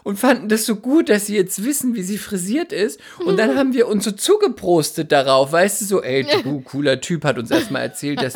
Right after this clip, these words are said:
Speaker 1: die rasiert ist unten. Und ich so, die hat eine Autobahn. Und die zwei Typen guckten die so an, nickten, mm, ja, gute Braut, guckten mich so an, ah, danke für die Info. Und haben mir dann so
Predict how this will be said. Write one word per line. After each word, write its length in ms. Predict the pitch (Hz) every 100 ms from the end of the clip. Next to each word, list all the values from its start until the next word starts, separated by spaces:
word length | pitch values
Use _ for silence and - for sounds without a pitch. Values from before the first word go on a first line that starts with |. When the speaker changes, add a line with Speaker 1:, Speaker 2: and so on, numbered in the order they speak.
| 226
Speaker 1:
die 80 | 127
rasiert 520 | 117 120 123 180 175
ist 120 | 127
unten. 220 | 143 127 165 - -
Und 120 | 180 214
ich 140 | 202
so, 160 | 302 294
die 160 | 302
hat 80 | 311 508
eine 200 | 311 285
Autobahn. 920 | 320 349 359 359 349 302 294 285 269
Und 160 | 233
die 60 | 226
zwei 260 | 214 214 208
Typen 340 | - 233 208
guckten 380 | 214 208 196 156
die 160 | 165
so 140 | 214 247
an, 260 | 226 214
nickten, 960 | 190 233 - - 285 - 147 151 165 190
mm, 40 |
ja, 220 | 131 156
gute 260 | 143 156 156
Braut, 460 | - 117 123 185 - - -
guckten 360 | 202 208 370 196
mich 200 | 214 -
so 120 | 180
an, 200 | 220 202
ah, 140 | 190
danke 320 | 185 185 185
für 160 | 175 180
die 140 | 185
Info. 300 | 190 202 214 - -
Und 120 | 139 156
haben 120 | 185
mir 100 | 175
dann 160 | 170
so 80 | 160